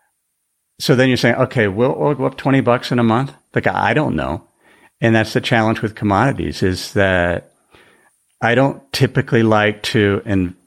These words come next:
to, to invest in a way that I have to do better than what the consensus already thinks. And with a zero-sum game, that's exactly what you're doing. And that's,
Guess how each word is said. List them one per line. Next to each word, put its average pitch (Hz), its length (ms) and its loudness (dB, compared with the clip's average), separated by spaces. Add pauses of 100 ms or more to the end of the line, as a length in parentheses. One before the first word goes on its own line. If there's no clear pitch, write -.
(180)
to, - 180 -6
to - 380 -8
invest 104 480 -2
in 101 60 0
a 98 60 0
way 90 360 0
that 90 160 -4
I 90 100 2
have 98 380 -4
to 101 120 -2
do 87 200 -4
better 90 380 0
than 87 160 -4
what 82 140 -6
the - 60 -12
consensus - 680 -8
already 76 260 -4
thinks. - 440 -16 (880)
And 90 360 0
with 90 120 -4
a 90 80 0
zero-sum 104 560 0
game, 98 340 0
that's 87 180 -4
exactly 92 480 -2
what 95 200 -4
you're 104 60 -6
doing. 110 320 2
And 104 80 0
that's, 113 220 -2